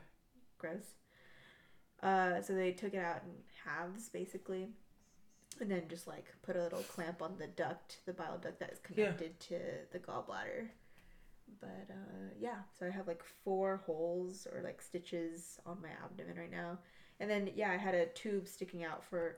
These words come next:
Speaker 1: out of my side for a week, draining, like, blood and, like,
Speaker 2: Yeah.
Speaker 1: the fluid they used to, like, rinse out the surgery stuff at the surgery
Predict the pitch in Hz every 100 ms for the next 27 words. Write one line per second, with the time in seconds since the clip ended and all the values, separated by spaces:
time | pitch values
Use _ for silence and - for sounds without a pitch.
0 | - 185 185 165 170 160 160 160 151 175
1 | 180 - - - - - 180 175 180 170
2 | 165 165 151 - - - - - - 175
3 | 175 165 147 143 143 190 - - - -
4 | 226 233 175 - - - - - 175 175
5 | 180 175 175 - 160 160 170 - - 202
6 | 190 165 151 - - - - - 156 165
7 | 170 180 - 165 175 170 170 165 160 165
8 | 175 185 185 185 - - 185 - 180 180
9 | - 180 180 170 190